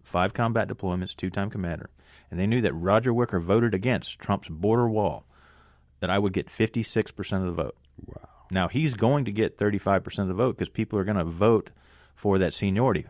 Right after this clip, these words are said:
Speaker 1: But
Speaker 2: Mm-hmm.
Speaker 1: again, for all you out there listening on that seniority, what Roger Wicker's gonna do for you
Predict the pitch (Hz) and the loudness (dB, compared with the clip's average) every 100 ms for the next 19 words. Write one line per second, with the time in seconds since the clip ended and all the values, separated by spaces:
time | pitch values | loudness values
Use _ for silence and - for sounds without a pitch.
0 | - 95 95 98 131 113 - 92 120 143 | -8 0 0 4 2 2 2 6 6 6
1 | 151 151 165 151 160 151 147 143 143 131 | 6 6 4 6 4 4 2 4 4 2
2 | - 147 139 143 110 - 95 90 117 170 | 2 2 4 2 0 0 2 4 4 4
3 | 170 147 160 131 143 107 135 - 156 170 | 4 4 4 2 2 4 2 2 2 2